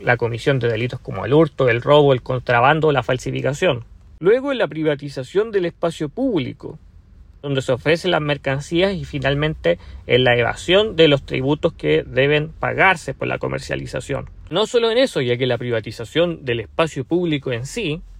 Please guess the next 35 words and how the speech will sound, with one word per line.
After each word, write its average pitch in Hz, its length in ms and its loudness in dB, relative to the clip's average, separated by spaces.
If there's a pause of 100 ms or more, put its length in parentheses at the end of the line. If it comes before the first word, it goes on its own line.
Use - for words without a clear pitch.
se - 160 0
relaciona 156 520 2
con 151 140 2
la 135 80 2
manifestación 131 720 -4
de 123 120 0
otros 135 280 0
fenómenos 170 720 -2
dentro 220 480 0
del 170 160 -2
espacio 190 680 -2 (180)
que 170 120 0
es 185 80 -4
monopolizado 160 920 -4
por 180 160 -4
el 160 120 -6
comercio 160 440 -6
ilegal, 196 380 -2 (500)
resultando 156 600 2
en 156 60 4
la 143 80 2
manifestación 131 920 -2
de 147 120 2
delitos 131 360 0
como 110 240 -6
el 131 80 2
hurto, 170 480 6
el 131 140 -2
microtráfico, 147 920 0
el 135 220 -4
lanzazo 147 640 0 (320)
o 120 60 -8
robo 127 280 4
con 117 140 -4
violencia, 131 540 -2